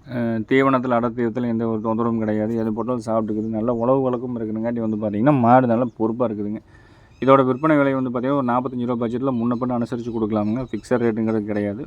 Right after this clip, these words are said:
வேணுங்கிறவங்க கேளுங்க. நேர்ல வந்து பார்க்குற மாதிரி இருந்தாலும் பார்க்குறவங்க பாருங்க. எப்பவும் போல நீங்க அட்வான்ஸ் பண்ணி எடுத்துக்கிற மாதிரி இருந்தாலும், பழக்கிற கண்டிஷன்ல உடனடியா தேவை அப்படிங்கிறவங்க தாராளமா எடுத்துக்கலாம்.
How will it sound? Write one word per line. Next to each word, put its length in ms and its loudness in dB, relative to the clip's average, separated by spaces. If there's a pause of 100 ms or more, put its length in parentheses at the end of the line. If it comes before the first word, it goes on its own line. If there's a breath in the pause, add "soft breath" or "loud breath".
வேணுங்கிறவங்க 600 0
கேளுங்க. 360 -2
நேர்ல 300 -2
வந்து 160 -2
பார்க்குற 280 0
மாதிரி 140 -2
இருந்தாலும் 300 -6 (1040)
பார்க்குறவங்க 460 2
பாருங்க. 340 -2 (480)
எப்பவும் 340 4
போல 180 6
நீங்க 240 2 (800 soft breath)
அட்வான்ஸ் 380 4
பண்ணி 180 0
எடுத்துக்கிற 340 0
மாதிரி 200 0
இருந்தாலும், 300 -2
பழக்கிற 320 2
கண்டிஷன்ல 420 0
உடனடியா 480 0
தேவை 300 -2
அப்படிங்கிறவங்க 580 -4
தாராளமா 420 0
எடுத்துக்கலாம். 420 -4